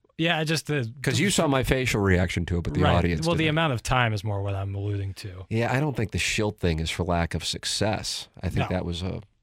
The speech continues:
Speaker 2: philosophical thing.
Speaker 1: Yeah. You know, there's Odom, probably not. I don't think Odom, I don't think Odom,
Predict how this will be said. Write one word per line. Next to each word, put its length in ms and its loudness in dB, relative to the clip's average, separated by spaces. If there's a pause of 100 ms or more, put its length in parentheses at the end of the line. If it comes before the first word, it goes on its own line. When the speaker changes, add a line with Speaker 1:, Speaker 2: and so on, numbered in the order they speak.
Speaker 2:
philosophical 1000 -6 (880)
thing. 280 -10 (120)
Speaker 1:
Yeah. 320 -4 (560)
You 160 -2
know, 160 2
there's 320 0 (920)
Odom, 480 2
probably 500 0
not. 400 0
I 40 -2
don't 180 0
think 160 0
Odom, 380 2
I 60 0
don't 180 0
think 180 -2
Odom, 640 -2